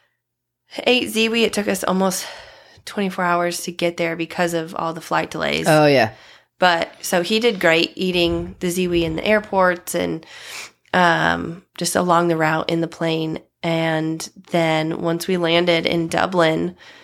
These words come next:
Speaker 1: we just went to their local convenience store there called Spar. And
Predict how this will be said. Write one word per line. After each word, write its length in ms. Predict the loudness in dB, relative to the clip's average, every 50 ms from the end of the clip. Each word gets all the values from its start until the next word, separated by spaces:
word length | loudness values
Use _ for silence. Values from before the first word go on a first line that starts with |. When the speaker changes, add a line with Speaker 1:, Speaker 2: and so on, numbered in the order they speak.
| -20 -20 -20 -8 -2
Speaker 1:
we 140 | 0 2 2
just 260 | 2 2 0 0 0
went 360 | 2 2 2 2 0 -4 _
to 400 | -2 0 2 2 2 4 2 2
their 580 | 2 2 4 4 4 4 2 2 0 -2 -6 -10 _ _ -2
local 320 | 0 0 0 0 -2 -4
convenience 560 | -4 -4 -4 -2 -2 -4 -4 -4 -4 -6 -6
store 260 | -4 -2 -2 -2 -2
there 420 | -2 -2 -2 -2 -4 -4 -6 -12 _ _ _ _ _ _ _ _ _ _ _ _ _ _ _ _ _ -10
called 260 | -6 -6 -6 -4 -6
Spar. 640 | -8 -6 -2 0 2 2 2 2 0 -2 -4 -8 _ -20 -20 -20 -20 -20 _ _ _ _ _
And 680 | 0 2 4 4 4 2 0 -2 -4 -6 -6 -8 -10